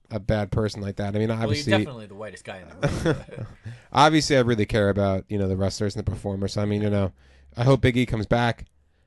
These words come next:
Speaker 1: Um, I mean, I've had sympathy for him since he lost the title. Um, so, I mean, you know, I really hope he does come back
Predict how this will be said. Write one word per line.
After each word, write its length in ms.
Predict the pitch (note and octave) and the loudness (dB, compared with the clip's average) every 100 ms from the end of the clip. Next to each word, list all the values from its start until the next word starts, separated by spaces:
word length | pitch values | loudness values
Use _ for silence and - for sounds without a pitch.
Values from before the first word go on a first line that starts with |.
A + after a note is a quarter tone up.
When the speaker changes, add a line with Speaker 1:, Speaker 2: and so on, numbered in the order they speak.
| _ | _
Speaker 1:
Um, 460 | G#2 G#2+ A2 G2 F#2+ - | -8 -6 -4 -6 -10 -8
I 80 | A2 | -2
mean, 320 | A2 G#2+ G#2+ | 0 0 -2
I've 200 | - A2+ | 2 2
had 140 | A2+ A2+ | 4 0
sympathy 380 | B2 A2 G2+ A2 | 0 -2 0 -2
for 160 | G#2+ | -2
him 160 | A2 G#2+ | -2 -2
since 240 | - G#2+ | -6 -6
he 60 | G#2 | -4
lost 240 | G#2 G#2+ | -2 -4
the 60 | G2+ | -4
title. 380 | A2 A2 A2+ - _ _ _ _ _ | 0 0 0 -4 _ _ _ _ _
Um, 380 | A2+ G#2+ G#2 G2+ | -8 -4 -4 -6
so, 200 | - A2 | -6 -4
I 60 | A2+ | -2
mean, 440 | G#2+ G#2+ G2+ G2+ - | 0 0 -2 -6 -6
you 80 | G#2 | -2
know, 160 | G#2 | 0
I 40 | G2+ | 0
really 200 | G#2 G2+ | 0 0
hope 140 | G#2 | -2
he 80 | G2+ | -2
does 200 | G2 G2 | -6 -6
come 140 | G#2+ | -6
back 220 | F#2+ F#2+ | -6 -6